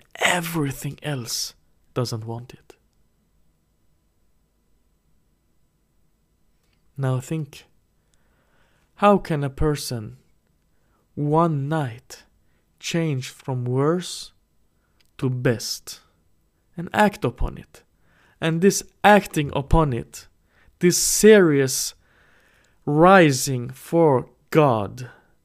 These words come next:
and walking that path will bring and move that person infinitely longer forth than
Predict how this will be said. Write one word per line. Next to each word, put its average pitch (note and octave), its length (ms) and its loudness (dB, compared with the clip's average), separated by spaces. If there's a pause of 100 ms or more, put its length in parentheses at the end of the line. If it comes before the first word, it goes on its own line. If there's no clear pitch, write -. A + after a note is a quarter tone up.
(1000)
and C#3+ 260 -4
walking D3 560 2
that C3 280 -4 (100)
path C3+ 640 -2 (540)
will D3+ 280 0 (400)
bring C#3+ 600 0 (460)
and C#3 200 -2
move D3 500 0 (120)
that D#3+ 280 -4
person D3+ 580 0 (480)
infinitely C3 1040 -2 (960)
longer C#3 520 0
forth B2+ 640 -4 (800)
than C3 360 -4